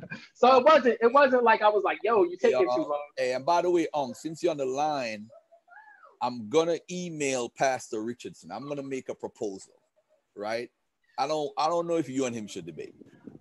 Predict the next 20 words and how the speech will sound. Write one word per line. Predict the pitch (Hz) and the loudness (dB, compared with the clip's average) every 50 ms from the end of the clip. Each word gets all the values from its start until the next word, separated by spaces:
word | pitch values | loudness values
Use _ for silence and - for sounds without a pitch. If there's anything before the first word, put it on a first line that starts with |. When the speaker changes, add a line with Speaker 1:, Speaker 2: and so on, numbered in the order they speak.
| - - _ _ - | -20 -20 _ _ -6
Speaker 2:
I'm | 160 | -4
gonna | 180 160 | -4 -2
make | 156 143 127 | -2 -2 -2
a | 135 | -4
proposal. | - 117 98 - 110 98 92 82 - _ _ _ _ _ _ _ _ _ - _ _ _ | -6 -6 -8 -10 -10 -10 -10 -12 -18 _ _ _ _ _ _ _ _ _ -20 _ _ _
Why | - 135 160 | -2 0 2
don't | 190 208 214 190 | 2 0 0 -2
we | 190 165 | -4 -6
set | - - - - 143 135 | -8 -6 -4 -2 -2 -2
a | 127 113 | -2 -4
date, | 98 92 92 123 120 104 85 - _ _ _ _ _ _ _ | -6 -4 -2 -2 -2 -2 -4 -12 _ _ _ _ _ _ _
Labor | - 92 110 131 143 151 143 135 139 | -14 -6 -4 -2 -2 -2 0 0 -2
Day | 135 104 113 131 127 123 123 | -2 0 0 0 0 0 -2
weekend, | 117 104 107 123 123 120 - - 92 71 - _ _ _ _ _ _ _ _ _ _ _ _ _ _ _ _ _ _ _ _ _ _ _ _ _ _ _ _ _ _ _ _ _ _ | -6 -8 -10 -10 -10 -12 -12 -12 -14 -14 -14 _ _ _ _ _ _ _ _ _ _ _ _ _ _ _ _ _ _ _ _ _ _ _ _ _ _ _ _ _ _ _ _ _ _
for | - 139 135 123 113 104 95 90 85 - - - _ _ _ _ _ _ _ _ | 0 0 2 2 0 0 -2 -4 -6 -10 -16 -20 _ _ _ _ _ _ _ _
the | 165 208 | -12 -12
debate | 196 196 160 170 143 120 - - - 392 381 349 349 - - - _ - - 494 480 480 415 381 349 - - | -12 -10 -10 -12 -12 -14 -16 -20 -20 -20 -20 -20 -20 -20 -20 -20 _ -20 -20 -18 -18 -18 -20 -20 -20 -18 -16
with | - 104 | -16 -14
the | 98 | -14
Christians? | - - 120 104 - - - 73 - _ _ _ - _ | -12 -10 -12 -12 -12 -16 -20 -20 -20 _ _ _ -20 _